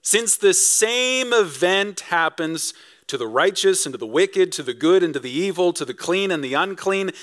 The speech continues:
him who sacrifices, him who does not sacrifice, as the one is, so is the sinner, the one who swears as he who shuns an oath." It's all the same.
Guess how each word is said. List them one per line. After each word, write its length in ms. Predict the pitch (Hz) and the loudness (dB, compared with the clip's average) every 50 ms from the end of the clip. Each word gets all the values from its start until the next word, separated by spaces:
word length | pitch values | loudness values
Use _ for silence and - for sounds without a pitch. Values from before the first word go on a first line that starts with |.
| - - - | -20 -12 -4
him 180 | - 175 190 196 | -2 -2 -2 -2
who 160 | 175 170 160 | -2 -2 -2
sacrifices, 960 | - - 175 180 196 190 - 196 170 - 196 190 196 185 - 190 180 160 - | 0 2 2 2 2 0 -2 -4 -2 0 2 2 2 0 -2 -4 -4 -4 -4
him 160 | 180 185 180 | -4 -4 -4
who 120 | 170 160 | -2 -2
does 220 | 151 151 139 - 151 | 0 0 0 0 2
not 200 | 160 180 185 180 | 2 2 2 2
sacrifice, 760 | - - 175 180 180 - 185 160 - 180 180 185 185 175 180 | 0 0 0 0 0 -2 -6 -4 0 2 2 2 2 0 0
as 160 | 175 160 - | 0 0 -2
the 80 | - 135 | -4 -6
one 360 | 120 120 143 175 190 196 196 | -4 0 2 2 2 2 0
is, 300 | 196 190 190 185 185 - | 2 2 2 2 2 0
so 180 | - 180 175 170 | 0 0 2 2
is 120 | 156 - | 0 -2
the 100 | - 117 | -4 -4
sinner, 460 | - - - 196 214 208 208 208 190 - - - - - | -2 -2 0 0 0 0 0 -2 -4 -6 -10 -18 -10 -6
the 80 | - 160 | -2 0
one 160 | 165 180 190 | 2 2 2
who 140 | 180 170 165 | 0 -2 -2
swears 600 | - - - 160 175 185 190 196 208 202 190 175 | -2 -2 0 2 4 4 6 4 4 2 2 0
as 180 | 175 156 - - | -2 -2 -2 -4
he 120 | 185 185 | -6 -6
who 100 | 175 170 | -4 -4
shuns 380 | 151 - - 180 185 185 165 170 | -4 -2 0 0 0 -2 -2 -4
an 140 | 147 143 | -2 2
oath." 420 | 151 185 214 220 233 220 - - - _ _ _ _ _ | 2 4 4 2 2 -2 -6 -14 -18 _ _ _ _ _
It's 140 | - - | -2 2
all 160 | 147 175 214 196 | 2 4 2 2
the 80 | 180 | 0
same. 260 | - - 117 92 - | -4 -8 -8 -10 -14